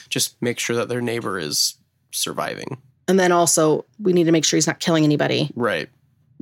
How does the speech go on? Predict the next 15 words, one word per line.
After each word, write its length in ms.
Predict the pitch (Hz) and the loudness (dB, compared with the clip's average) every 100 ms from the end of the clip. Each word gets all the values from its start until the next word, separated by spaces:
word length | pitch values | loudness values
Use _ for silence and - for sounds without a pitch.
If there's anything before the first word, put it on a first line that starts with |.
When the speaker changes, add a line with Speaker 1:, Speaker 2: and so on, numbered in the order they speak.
| - | -4
Speaker 2:
And 140 | 165 | 0
I 80 | 175 | 2
already 160 | 175 160 | 4 2
forgot 260 | 170 160 | 0 0
the 60 | 143 | 2
Speaker 1:
Another 240 | 135 151 151 | 6 6 6
Speaker 2:
last 40 | |
thing 20 | |
I 40 | 131 | 6
Speaker 1:
moral 120 | 127 | 4
Speaker 2:
said. 180 | 120 120 | 4 0
Speaker 1:
obligation. 480 | 127 123 123 - 170 | -2 -2 -2 0 2
Speaker 2:
Yeah. 200 | 175 120 | 4 4
Speaker 1:
Yeah. 240 | 127 127 120 | 2 2 2
<laughs> 320 | 165 - | 2 4